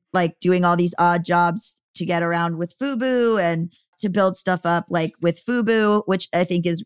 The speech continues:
really worthwhile and worth reading. And then I also liked on, uh,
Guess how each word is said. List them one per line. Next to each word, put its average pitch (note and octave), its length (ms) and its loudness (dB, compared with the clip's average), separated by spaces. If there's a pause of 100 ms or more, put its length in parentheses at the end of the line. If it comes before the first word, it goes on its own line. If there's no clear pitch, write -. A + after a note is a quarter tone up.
really F3 340 2
worthwhile D#3+ 680 2
and D#3 180 -2
worth D3+ 280 -2
reading. D#3 520 -2 (280)
And F#3+ 140 0
then F#3+ 140 2
I F#3 180 0
also G#3 460 0
liked F#3 500 -2 (420)
on, F#3 360 2
uh, E3+ 400 2